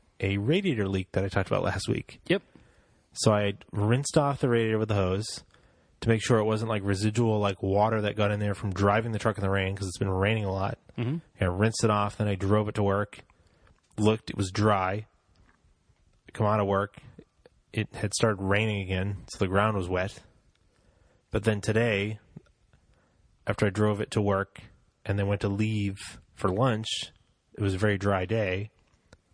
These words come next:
Speaker 1: Underneath was a s-, pretty good sized puddle of coolant. Like, it's just dripping off of one side and then down onto the ground.
Speaker 2: It's definitely coming out of the radiator?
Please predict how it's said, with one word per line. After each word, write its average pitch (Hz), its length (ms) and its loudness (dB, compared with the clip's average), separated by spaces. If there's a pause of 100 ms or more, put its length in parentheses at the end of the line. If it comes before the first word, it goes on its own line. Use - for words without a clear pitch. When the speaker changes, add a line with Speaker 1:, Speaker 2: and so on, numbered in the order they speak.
(220)
Speaker 1:
Underneath 110 500 0 (240)
was 95 260 0
a 95 180 0 (140)
s-, - 220 -10 (200)
pretty 208 360 0
good 156 200 0
sized 117 280 2
puddle 101 460 0 (280)
of - 140 -14
coolant. 98 320 -2 (1400)
Like, 98 80 -4
it's 98 120 -4
just 98 140 0
dripping 104 400 0
off 95 200 -2
of 98 60 0
one 95 160 -2
side 90 360 0
and 98 120 -4
then 92 120 -4
down 87 380 -2 (300)
onto 104 160 -4
the - 60 -8
ground. - 360 -10 (100)
Speaker 2:
It's - 160 -6
definitely 101 260 0
coming 92 200 -2
out 90 60 -4
of 87 40 -4
the 90 60 -4
radiator? 104 380 -6